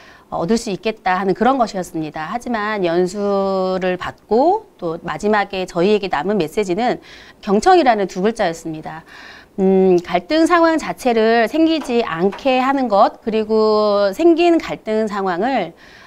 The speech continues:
가장 근본적으로 평화롭게 해결할 수 있는 가장 좋은 비책이 바로 경청이 아닌가 하는 메시지를 받게 됐고,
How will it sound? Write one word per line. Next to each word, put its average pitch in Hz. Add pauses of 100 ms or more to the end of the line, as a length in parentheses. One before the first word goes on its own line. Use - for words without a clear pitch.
가장 254
근본적으로 226
평화롭게 392
해결할 294
수 233
있는 190
가장 196
좋은 180
비책이 202
바로 160
경청이 254
아닌가 202
하는 208
메시지를 202
받게 170
됐고, 247